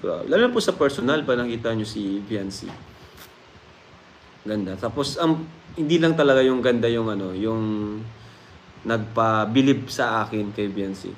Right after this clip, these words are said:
Ugali po talaga. Ugali. No?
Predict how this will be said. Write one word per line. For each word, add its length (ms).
Ugali 500
po 220
talaga. 400
Ugali. 400
No? 160